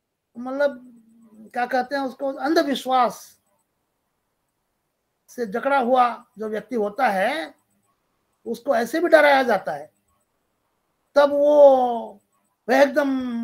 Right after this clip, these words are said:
प-, पाँव पकड़ के, "नहीं पंडित जी, आप क्रोध मत करो, वो नहीं देता तो हम देंगे, आप चिंता मत करो," <laughs> करके वो फिर आता है।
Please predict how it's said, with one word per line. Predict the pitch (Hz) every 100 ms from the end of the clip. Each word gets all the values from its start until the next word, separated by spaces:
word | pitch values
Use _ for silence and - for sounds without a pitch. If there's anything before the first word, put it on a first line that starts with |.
| 220 214
प-, | 185 240 240 247
पाँव | 247 240
पकड़ | 240 247
के, | 240
"नहीं | 247 262
पंडित | 254 233 226
जी, | 233
आप | 233 233 220 214 214 208 - _ - _
क्रोध | 226 226 226
मत | 220 220
करो, | 214 202 190 _ _ _ _ _ _ 202
वो | 233
नहीं | 226 233
देता | 220 214 208
तो | 202 196
हम | 196 208
देंगे, | 196 190 190
आप | 190 190
चिंता | 185 190
मत | 180 180 -
करो," | 165 180
<laughs> | 180
करके | 175 - -
वो | 233 208 -
फिर | 262 -
आता | 196 - - - 127
है। | - _